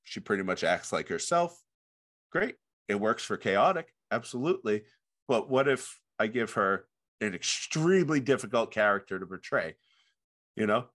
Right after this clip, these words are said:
it's not gonna get harder than this character. And if she can pull it off, then great. She's better for it. And, and I have a story in mind. And if the story comes out, it'll be fucking awesome. It'll be something different. It'll just be,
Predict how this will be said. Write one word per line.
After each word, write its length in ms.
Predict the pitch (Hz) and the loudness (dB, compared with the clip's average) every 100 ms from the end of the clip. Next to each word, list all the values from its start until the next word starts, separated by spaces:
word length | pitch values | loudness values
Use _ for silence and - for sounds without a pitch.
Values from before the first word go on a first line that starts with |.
| _ - | _ -2
it's 220 | 127 127 | 0 0
not 240 | 143 160 156 | 2 2 2
gonna 160 | 143 | -2
get 220 | 131 131 - | 2 0 2
harder 360 | 131 123 113 | 4 4 0
than 200 | 101 104 | -2 -4
this 180 | 117 - | -4 -4
character. 460 | 120 92 67 - 76 | 0 0 0 -6 -8
And 100 | 98 | -6
if 60 | |
she 160 | - 127 | -4 -4
can 100 | 123 | -2
pull 240 | 135 123 | 0 2
it 60 | 151 | 4
off, 240 | 180 170 - _ _ _ _ - | 2 2 -8 _ _ _ _ -4
then 120 | 160 | -4
great. 360 | 156 220 269 - _ _ _ _ _ | 0 -2 -2 -6 _ _ _ _ _
She's 240 | - 156 | -10 -8
better 340 | 117 143 156 165 | 0 4 4 0
for 380 | - 196 175 78 | -2 -2 0 -4
it. 120 | - _ _ _ _ - | -6 _ _ _ _ -4
And, 300 | 110 107 110 _ - | -2 -2 -6 _ -4
and 400 | 120 147 143 139 _ _ _ _ _ _ _ _ _ _ _ | 0 2 0 -6 _ _ _ _ _ _ _ _ _ _ _
I 180 | 85 107 | -2 2
have 220 | 117 123 | 4 2
a 40 | 117 | 0
story 420 | - 143 190 139 | 0 0 2 0
in 80 | 120 | 0
mind. 320 | 113 139 156 135 | -4 -4 -8 -6
And 80 | 117 | -4
if 80 | |
the 80 | 127 | -4
story 360 | - 139 135 139 | -2 0 2 2
comes 280 | 147 135 180 | -2 -2 0
out, 180 | 185 - | 0 -2
it'll 120 | 190 | -6
be 80 | 233 | -6
fucking 440 | - 302 - 269 | -4 -4 -4 -8
awesome. 500 | 262 294 - 147 101 143 | -6 -6 -4 -4 -4 -4
It'll 160 | 135 | -4
be 100 | 165 | -2
something 380 | - 196 - 147 | -4 -4 -2 -2
different. 440 | 180 - 143 101 147 | -2 0 -2 -2 0
It'll 200 | 131 139 | -2 0
just 220 | 147 - | -4 0
be, 240 | 147 127 | 2 2